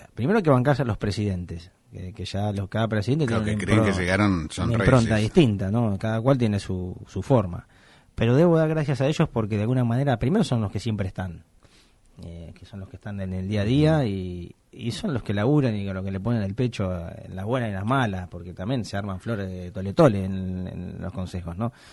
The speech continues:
Speaker 1: Y ellos tienen que estar <laughs> ahí.
Speaker 2: Claro.
Speaker 1: Eh, tal vez no con una participación directa en los temas, pero tienen
Speaker 2: Ni
Speaker 1: que
Speaker 2: sí,
Speaker 1: estar.
Speaker 2: ni no, ni blanco, ni
Speaker 1: Y
Speaker 2: negro,
Speaker 1: sí.
Speaker 2: escuchar.
Speaker 1: Eh, y, y bueno, pero bueno, yo en ese, en ese caso, sí, a ellos les agradezco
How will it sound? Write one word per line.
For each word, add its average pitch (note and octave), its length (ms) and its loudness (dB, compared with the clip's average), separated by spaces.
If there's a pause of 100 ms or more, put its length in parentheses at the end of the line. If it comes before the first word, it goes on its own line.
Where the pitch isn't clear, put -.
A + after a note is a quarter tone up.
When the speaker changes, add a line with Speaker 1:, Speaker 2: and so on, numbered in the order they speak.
(300)
Speaker 1:
Y G2+ 260 -6
ellos A#2 220 -4
tienen F#2 220 -4
que F2 80 -8
estar G2 320 -4 (300)
<laughs> - 320 -20
ahí. G2 280 -4 (640)
Speaker 2:
Claro. F2+ 300 -2 (120)
Speaker 1:
Eh, E2+ 220 -8
tal G2+ 160 -2
vez A#2+ 120 0
no A#2+ 420 0
con G#2 140 -2
una A#2 160 0
participación G#2+ 920 0
directa A#2+ 420 2
en G#2+ 60 2
los A2 120 2
temas, E3+ 260 4
pero F#2 200 0
tienen A2 220 0
Speaker 2:
Ni G#2+ 80 2
Speaker 1:
que G2+ 60 0
Speaker 2:
sí, A#2 80 -2
Speaker 1:
estar. C3+ 160 4
Speaker 2:
ni A#2 120 4
no, B2 160 6
ni A#2 120 6
blanco, G2 320 2
ni G#2 100 4
Speaker 1:
Y - 40 2
Speaker 2:
negro, G2+ 240 2
Speaker 1:
sí. - 80 0
Speaker 2:
escuchar. F#2 500 -2
Speaker 1:
Eh, F#2 280 -6
y, A#2 160 -2
y A#2+ 200 -2
bueno, F2+ 240 -4
pero D3 180 -2
bueno, A2+ 240 0
yo C#3+ 140 0
en D3+ 80 2
ese, C#3 280 0
en A#2+ 100 0
ese C3 180 0
caso, C#3 280 0
sí, G#2 220 -8
a G#2 80 -4
ellos A#2 240 -4
les G#2 400 -2
agradezco G#2 540 0